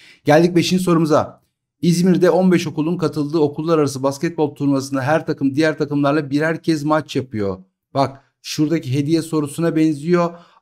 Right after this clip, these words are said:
ama siz herkese hediye alıyorsunuz. Ama bunda maç yaparken siz A takımıyla maç yaptığınızda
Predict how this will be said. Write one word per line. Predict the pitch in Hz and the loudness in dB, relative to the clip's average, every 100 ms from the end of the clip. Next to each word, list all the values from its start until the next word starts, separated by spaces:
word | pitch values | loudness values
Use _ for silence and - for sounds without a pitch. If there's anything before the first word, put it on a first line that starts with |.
| - | -4
ama | 147 147 117 - _ | 2 2 0 -6 _
siz | - - - 175 175 175 | -14 -12 0 2 0 0
herkese | 160 160 170 156 151 | 0 0 0 -2 0
hediye | 147 151 151 | -2 2 2
alıyorsunuz. | 151 170 170 - 151 170 - _ _ _ _ - | 4 2 2 0 -2 -4 -12 _ _ _ _ 0
Ama | 143 139 | 2 4
bunda | 165 170 160 - - _ | 2 2 0 -2 -12 _
maç | 135 160 - | 0 0 -2
yaparken | 151 175 180 175 139 | -2 -2 -4 -4 -6
siz | 127 175 170 - - | -4 -6 -6 -8 -2
A | 143 165 | 0 0
takımıyla | 165 - 151 151 143 131 | -2 -6 -4 -2 -2 -2
maç | 135 135 - | -4 -6 -4
yaptığınızda | 143 - 151 147 143 139 185 196 - | -4 -4 -4 -2 -4 -2 -2 -2 -12